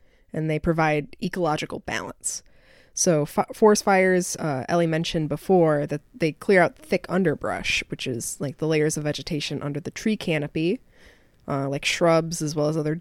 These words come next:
dead organic material, and that reduces the competition for new tree seedlings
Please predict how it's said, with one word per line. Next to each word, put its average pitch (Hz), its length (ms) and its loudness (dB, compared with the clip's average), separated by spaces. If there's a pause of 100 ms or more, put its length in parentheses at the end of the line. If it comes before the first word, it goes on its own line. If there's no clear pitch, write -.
dead 147 180 0
organic 143 600 -4
material, 143 640 -4 (480)
and 151 260 -2
that 165 160 0
reduces 175 500 0
the 160 80 0
competition 165 760 -4
for 156 200 -6
new 180 280 0
tree 180 320 -4
seedlings 156 840 -2